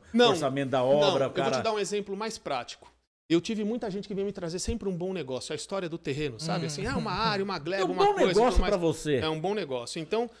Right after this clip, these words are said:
Speaker 1: eu, por exemplo, tenho um advogado, um cara super bacana, e eu contrato um advogado pra fazer a análise da documentação. E aí esse cara me cobra.
Speaker 2: Custo.
Speaker 1: Pois é. Aí o cara, ó, pega essa documentação e fala assim, "Eu vou te cobrar cinco pau pra fazer essa análise." Tá bom.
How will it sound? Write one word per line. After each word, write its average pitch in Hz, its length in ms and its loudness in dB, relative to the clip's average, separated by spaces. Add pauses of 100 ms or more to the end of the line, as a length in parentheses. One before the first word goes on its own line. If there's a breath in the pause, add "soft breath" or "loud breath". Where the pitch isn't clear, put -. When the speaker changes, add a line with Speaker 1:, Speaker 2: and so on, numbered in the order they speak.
(420 loud breath)
Speaker 1:
eu, 196 180 6
por 196 140 -4
exemplo, 185 340 -4
tenho 196 200 -8
um - 20 -6
advogado, 156 540 -6
um 139 40 -10
cara 147 160 -8
super 160 260 -10
bacana, 175 520 -8
e 180 60 -4
eu 185 100 -4
contrato 233 680 -8
um 285 40 -6
advogado 196 560 -6
pra 190 140 -14
fazer 185 240 -8
a 190 60 -8
análise 170 400 -8
da 139 100 -4
documentação. 131 680 -10 (1080)
E 165 40 -4
aí 175 80 0
esse - 160 -4
cara 302 160 -6
me 403 100 -2
cobra. 185 400 -4 (960)
Speaker 2:
Custo. 120 380 -4
Speaker 1:
Pois 294 200 -4
é. 151 200 0 (280)
Aí 220 180 -2
o 320 40 -4
cara, 190 280 -2
ó, - 40 -2
pega 240 480 -4
essa 202 160 -6
documentação 170 480 -8
e - 20 -16
fala 214 100 -10
assim, 202 80 -10
"Eu 208 60 -6
vou 226 80 -6
te - 60 -12
cobrar 202 240 -4
cinco 269 340 -8
pau 208 200 -8
pra 185 120 -10
fazer 170 240 -10
essa 175 200 -10
análise." 120 500 -10 (200)
Tá 220 80 -10
bom. 151 180 -6